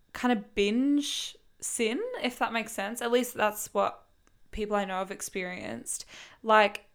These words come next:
rather than my friend who was actually, like, quite steady and quite chill with all this kind of stuff. Like, she's not doing anything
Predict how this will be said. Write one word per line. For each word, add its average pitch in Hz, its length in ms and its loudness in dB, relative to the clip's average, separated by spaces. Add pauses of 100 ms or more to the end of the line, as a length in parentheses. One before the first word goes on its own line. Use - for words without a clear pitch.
rather 220 320 8
than 202 340 0
my 202 160 0
friend 196 420 0
who 196 140 -6
was 190 120 -6
actually, 196 300 -4
like, 190 300 -4 (380)
quite - 280 2
steady 185 540 0
and 190 180 -2
quite 180 480 6 (420)
chill 196 640 0
with 214 200 0
all 196 140 -2
this - 180 -6
kind 185 220 0
of 180 60 -6
stuff. - 480 -2
Like, - 120 -4
she's 196 220 -6
not 190 340 0 (1700)
doing 202 280 -2
anything 190 680 -8